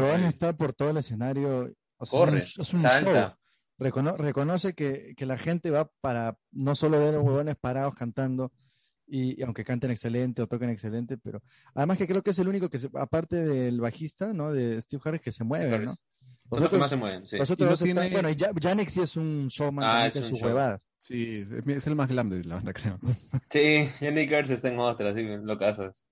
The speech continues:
Speaker 3: Y
Speaker 1: Bueno.
Speaker 3: salta y tira patadas al aire.
Speaker 2: Pero ahora, Bruce, Bruce, lo, lo que siempre, eh, me he dado cuenta es que él no refleja esa imagen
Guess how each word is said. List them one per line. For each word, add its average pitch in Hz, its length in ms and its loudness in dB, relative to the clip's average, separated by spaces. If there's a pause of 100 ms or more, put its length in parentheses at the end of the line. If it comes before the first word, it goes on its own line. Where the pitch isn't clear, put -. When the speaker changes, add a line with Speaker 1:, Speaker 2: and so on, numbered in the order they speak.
(720)
Speaker 3:
Y 117 80 0
Speaker 1:
Bueno. 120 160 6
Speaker 3:
salta 123 320 6
y 113 60 2
tira 127 200 4
patadas 120 380 4
al 110 140 0
aire. 107 240 4
Speaker 2:
Pero 131 120 4
ahora, 147 320 4 (100)
Bruce, 165 440 2
Bruce, 156 380 -4
lo, 127 100 -2
lo 110 300 -8
que 113 100 -6
siempre, 147 640 -4 (120)
eh, - 180 -12 (540)
me 107 160 -2
he - 20 -2
dado 117 160 -2
cuenta 113 300 -4
es 113 120 -10
que 123 160 -10 (480)
él 117 280 -4
no 123 480 -2 (480)
refleja 120 460 -8
esa 127 180 -8
imagen 123 720 -4